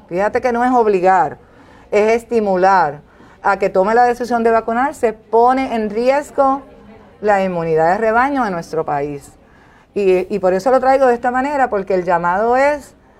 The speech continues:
a que ese grupo haga un examen de conciencia,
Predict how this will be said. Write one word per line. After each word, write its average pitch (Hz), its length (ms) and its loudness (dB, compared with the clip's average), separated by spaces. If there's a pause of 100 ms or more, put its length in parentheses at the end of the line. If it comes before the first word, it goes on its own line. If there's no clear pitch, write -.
(280)
a 190 120 0
que 190 100 -2
ese 226 180 -2
grupo 240 560 -2
haga 202 300 2
un 254 120 2
examen 240 400 -2
de 233 80 0
conciencia, 196 800 -4